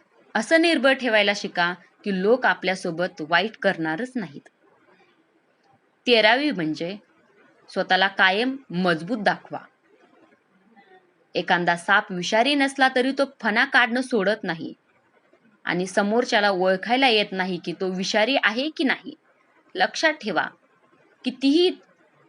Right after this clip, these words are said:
इतकं सरळ राहू नका की कुणी येईल आणि तोडून निघून जाईल. अनमोल मराठी जंगलामधील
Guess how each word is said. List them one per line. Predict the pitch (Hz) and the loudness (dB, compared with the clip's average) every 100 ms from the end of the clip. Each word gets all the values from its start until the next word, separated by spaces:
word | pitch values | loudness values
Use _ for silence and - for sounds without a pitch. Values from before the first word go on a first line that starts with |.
| - | -10
इतकं | 247 - 320 | -10 0 2
सरळ | 311 285 254 | 2 4 6
राहू | 302 320 254 240 | 6 4 2 0
नका | 202 196 | 0 0
की | 180 180 185 208 _ _ _ _ | -2 -4 -8 -10 _ _ _ _
कुणी | 240 240 302 | 2 4 4
येईल | 269 226 233 - | 4 2 0 -2
आणि | 180 220 | -2 -4
तोडून | - 208 180 220 208 | -2 0 0 0 -2
निघून | 170 202 226 | -2 -2 -2
जाईल. | 185 135 - _ _ _ _ _ _ _ _ _ _ _ _ _ _ _ | -4 -6 -12 _ _ _ _ _ _ _ _ _ _ _ _ _ _ _
अनमोल | 180 196 233 285 | 0 2 2 2
मराठी | 277 240 226 240 | 4 4 2 0
जंगलामधील | 202 196 196 196 175 165 202 | -2 -2 0 0 -2 -4 -6